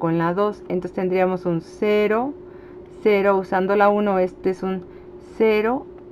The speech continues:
A. Y luego vamos a suponer que aplico la regla cuatro. Y para la regla cuatro tendríamos cero,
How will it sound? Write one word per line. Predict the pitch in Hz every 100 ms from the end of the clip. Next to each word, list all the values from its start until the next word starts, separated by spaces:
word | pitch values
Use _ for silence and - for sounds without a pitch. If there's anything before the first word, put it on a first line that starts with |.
| -
A. | - 165 160 - - - - - - - -
Y | -
luego | 214 220 214 190 185 180 -
vamos | 202 220 240
a | 240
suponer | 226 240 240 220 214
que | - 185
aplico | 175 196 190 180 190 185 -
la | 175 156
regla | 160 165 170 180
cuatro. | 180 208 208 202 220 254 359 - - - - - - - - - - -
Y | 196
para | 180 196 180
la | 175
regla | 165 180 185 190
cuatro | 190 190 190
tendríamos | 180 170 160 160 170
cero, | 214 208 208 214